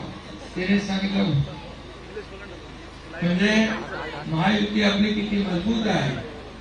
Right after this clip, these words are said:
या ठिकाणी आपल्याला पाहतोय आपण, प्रकाश सुर्वे इकडे आमदार आहेत, इकडे मनीषाताई आमदार आहेत आणि आम्ही सगळेजण आपल्या पाठीशी खंबीरपणे उभे आहोत,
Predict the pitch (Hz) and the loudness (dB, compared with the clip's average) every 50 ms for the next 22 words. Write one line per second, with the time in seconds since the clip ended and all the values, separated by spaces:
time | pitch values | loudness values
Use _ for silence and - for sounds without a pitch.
0 | - - 165 175 180 180 170 170 185 185 180 180 180 170 165 160 165 175 175 175 | -10 -4 -2 -2 0 0 -2 -2 -2 -2 -2 0 0 0 0 -2 -2 -2 -2 -2
1 | 170 165 160 160 151 143 143 - 185 185 180 170 - 185 190 196 196 - - - | -2 -4 -4 -2 -2 -2 0 0 0 0 0 0 2 2 2 2 2 0 -4 -6
2 | - - - - - - - - 156 160 160 185 185 180 - - - 180 175 175 | -12 -14 -14 -16 -16 -14 -8 -4 -4 -2 0 0 0 0 0 0 0 0 2 2
3 | 185 185 180 175 175 180 180 175 170 175 175 175 185 185 185 180 180 180 180 180 | 2 2 0 0 2 2 2 2 2 2 2 2 2 4 4 4 4 4 4 4
4 | 170 165 - - - - - - - - 156 160 160 175 175 170 156 160 165 175 | 2 0 -2 -6 -10 -12 -14 -14 -10 -4 -4 -2 -2 0 0 0 2 2 2 4
5 | 185 196 - - 196 190 190 190 185 185 180 180 175 175 175 180 185 180 180 180 | 6 8 8 8 8 6 4 2 2 2 2 2 2 4 4 4 6 6 6 4
6 | 175 180 180 180 180 180 - - - - - - - - - - - 165 170 175 | 4 4 4 2 2 0 -6 -8 -10 -12 -14 -14 -14 -16 -12 -8 -4 -2 0 0
7 | 180 190 190 190 190 185 185 - - - 151 160 170 185 190 190 190 190 180 175 | 0 0 0 0 0 -2 -4 -6 -6 -6 -4 -2 -2 -2 -2 -2 -2 -2 -2 -4
8 | - - - - - - - - - - 175 175 180 214 240 254 254 240 208 214 | -6 -8 -10 -12 -12 -14 -14 -10 -6 -2 0 2 4 6 8 8 8 6 6 2
9 | 202 180 151 143 139 - - - - - - - - 165 165 165 - - 185 180 | 2 2 2 0 -4 -6 -8 -12 -14 -14 -14 -10 -6 -4 -4 0 0 2 2 2
10 | 180 170 - - - 165 165 160 - 180 - - - - - - 160 - 165 165 | 2 2 0 -2 0 0 0 0 0 -2 -2 -2 -4 -4 0 0 0 2 4 6
11 | 202 214 214 208 - 196 190 190 190 180 175 175 180 180 170 165 170 175 175 175 | 6 8 8 6 6 4 4 2 0 -2 0 2 2 4 4 4 6 6 6 4